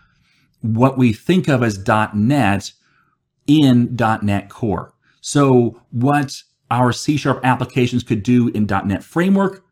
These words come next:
they could still do in dot net Core. Or they could start doing in dot net Core. So this is the process that's been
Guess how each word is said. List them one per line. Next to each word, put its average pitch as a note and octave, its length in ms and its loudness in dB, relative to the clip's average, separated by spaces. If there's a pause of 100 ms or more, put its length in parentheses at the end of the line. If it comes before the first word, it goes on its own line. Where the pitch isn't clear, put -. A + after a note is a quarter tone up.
(180)
they F#3 100 -2
could D#3+ 120 0
still B2+ 320 0
do A#2 340 0
in G#2 340 -2
dot F2 280 -6
net F#2 280 -8 (100)
Core. - 420 -4 (1000)
Or C3+ 100 0
they B2+ 100 2
could G#2 260 -8
start A#2 460 0
doing E2 300 -4 (260)
in A2+ 140 -2
dot G2+ 240 -2
net F#2 220 -4
Core. D#2 360 -10 (440)
So D3+ 460 0 (360)
this F3 180 0
is G3 80 -2
the D#3+ 80 -2
process D#3+ 720 -4
that's A#2 120 -6
been G#2+ 260 0